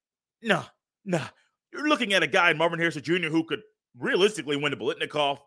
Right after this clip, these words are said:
win, be a first team All, All Big Ten member, first team All-American, could be a consensus All-American. Um, I said it earlier, if he plays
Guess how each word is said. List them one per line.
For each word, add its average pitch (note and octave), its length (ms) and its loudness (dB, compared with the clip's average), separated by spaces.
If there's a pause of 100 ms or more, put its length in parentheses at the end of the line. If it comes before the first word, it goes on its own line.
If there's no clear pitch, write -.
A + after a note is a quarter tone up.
(480)
win, F3 440 2
be E3+ 140 0
a D3+ 80 2
first F#3 300 0
team E3+ 300 -6
All, C3+ 680 2
All D#3+ 180 4
Big D#3+ 200 -4
Ten C3 200 -6
member, F#3 680 0
first D3+ 200 -6
team C3+ 140 -8
All-American, F#3 720 0
could D3 120 -10
be B2 80 -6
a A2+ 40 -10
consensus G#3 440 -12
All-American. F3+ 720 0 (340)
Um, B2+ 420 0
I E3+ 100 2
said D#3+ 240 2
it B2+ 60 -4
earlier, G3 460 2
if A2 120 -14
he D3+ 120 -8
plays E3+ 320 -2